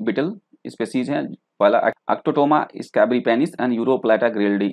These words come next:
इन दो, अ, बीटल्स को यूज़ करके जो फर्स्ट टाइम किसको, जो इस lantana camara जो वीड था इसको बायोलॉजिकली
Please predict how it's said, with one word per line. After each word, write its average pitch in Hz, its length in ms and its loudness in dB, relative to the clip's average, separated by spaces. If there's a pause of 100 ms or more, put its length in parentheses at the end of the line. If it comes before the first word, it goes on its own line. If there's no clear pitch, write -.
इन 110 200 -6
दो, 147 280 4
अ, 104 260 -2
बीटल्स 135 320 0
को 123 120 -2
यूज़ 127 280 -2
करके 123 420 -2 (200)
जो - 100 -8
फर्स्ट - 300 -2
टाइम 110 200 -2
किसको, 151 420 -6 (340)
जो 104 760 2
इस 113 200 -8
lantana 113 440 0
camara 113 280 2
जो 107 160 -2
वीड 110 240 -2
था 120 280 -8
इसको 120 260 -6
बायोलॉजिकली 113 460 0